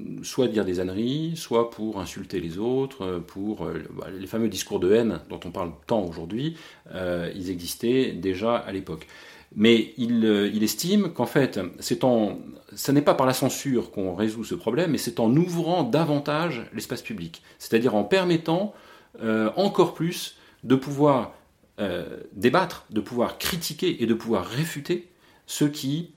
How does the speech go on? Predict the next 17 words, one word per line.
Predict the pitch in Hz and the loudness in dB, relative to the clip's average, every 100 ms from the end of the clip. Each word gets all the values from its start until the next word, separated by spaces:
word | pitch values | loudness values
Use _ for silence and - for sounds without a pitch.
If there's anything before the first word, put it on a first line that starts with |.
| _ - | _ -14
défendent | 101 113 - 123 107 | -2 0 2 2 2
des | 113 | 2
thèses | 127 110 87 | 4 4 2
soit | 85 - 143 117 - | -4 0 2 2 -2
absurdes, | - - 175 113 90 - - - - | -10 -4 -4 -4 -8 -16 -20 -20 -10
euh, | 98 98 95 92 90 90 85 92 | -6 -4 -4 -6 -6 -6 -8 -10
soit | - 123 127 120 95 | -2 0 2 0 0
immorales, | 101 92 147 160 - - - - - | -2 0 0 -2 -10 -20 -20 -18 -10
euh, | 98 98 98 101 | -8 -6 -4 0
mais | |
c'est | 104 131 | 2 4
donc | 123 160 - - | 8 8 6 2
non | 135 165 | 2 4
pas | 165 | 4
en | |
les | 131 | 2
censurant, | - 110 113 110 - | 0 -4 -4 -4 -6